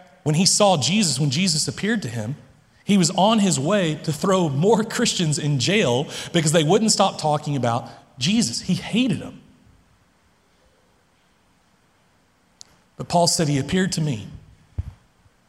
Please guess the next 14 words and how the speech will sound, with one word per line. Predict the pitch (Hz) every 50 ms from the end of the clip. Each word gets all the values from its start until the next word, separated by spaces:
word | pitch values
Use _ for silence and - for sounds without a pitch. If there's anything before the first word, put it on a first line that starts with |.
| _ _ _ _ _ _ _ _ _ _ _ _ _ _ _ _ _ _ _ _ _ _ _ _ _ _ _ _ _ _ _ _ _ _ _ _ _ _ -
and | 123
I | 120
couldn't | - - 180 156 151
deny | 170 165 135 117 107 107
it, | 113 - - - - - - - _ _ _ _ _ _ _ _ _ _ _ _ _ _ _ _ - - _ _ _ _ _ _ _
that | -
there | - 139 139
was | 139 120
Jesus | 110 120 151 156 139 110 117 110 - - - - - - - - - - _ _ _ _ _ _ _ _ _ _ _ _ _ _ -
standing | - - 151 151 151 156 151
before | 147 - - 131 117 113
me, | 113 110
risen | 107 107 127 143 147 151 165 165
from | 151 156 143 135 131 131 127 131 139 -